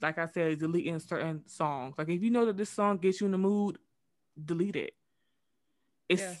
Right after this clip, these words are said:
Speaker 1: it's hard, but with prayer and asking God for strength, you can do it. If you know that a certain movie, when you watch it, you just get in that mood, don't watch it.
Speaker 2: Don't watch it.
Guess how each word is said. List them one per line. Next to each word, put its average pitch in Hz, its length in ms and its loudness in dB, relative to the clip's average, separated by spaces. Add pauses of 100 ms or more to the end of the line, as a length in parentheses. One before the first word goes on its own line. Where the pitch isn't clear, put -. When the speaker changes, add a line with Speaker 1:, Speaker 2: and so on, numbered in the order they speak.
(120)
Speaker 1:
it's 214 220 6
hard, 220 600 8 (840)
but 208 220 8
with 202 220 4
prayer 233 460 6
and - 160 2
asking 180 320 2
God 180 200 2
for 160 140 -6
strength, 185 520 0
you 165 220 -2
can 160 220 -4
do 196 240 4
it. - 220 -2 (560)
If 180 180 6
you 214 200 4
know 202 300 4
that 190 220 2
a 175 60 0
certain 175 380 0
movie, 180 400 4
when 170 140 0
you 190 120 0
watch 185 400 -2
it, 165 60 4
you 180 140 -4
just 175 200 -2
get 180 140 2
in 165 120 0
that 143 160 -4
mood, 165 560 2 (420)
don't 254 200 0
watch - 300 -12
it. - 200 -6 (1300)
Speaker 2:
Don't 277 180 -4
watch 302 400 -18
it. 175 140 -16